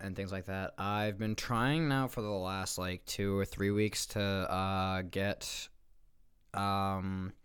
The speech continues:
people on the podcast to talk about a specific topic, but the way that's kind of worked is, um, I had an exam today. We'll talk about that in a little bit. And, um, you know, all of the people that were,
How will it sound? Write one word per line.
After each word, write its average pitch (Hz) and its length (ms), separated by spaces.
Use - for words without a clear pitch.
people 127 280
on 104 300
the 110 80
podcast 110 720
to - 100
talk 104 220
about 101 320
a - 20
specific 98 460
topic, 104 480
but 95 440
the 120 60
way 135 220
that's 110 240
kind 127 180
of 110 140
worked 110 560
is, 104 560
um, 101 680
I 127 120
had 117 120
an 110 140
exam 107 340
today. 110 420
We'll 95 140
talk 101 240
about 92 220
that 95 260
in 92 80
a 90 80
little 98 160
bit. 98 260
And, 95 540
um, 90 560
you 104 140
know, 92 260
all 95 400
of 95 80
the 104 40
people 95 140
that 92 140
were, 92 520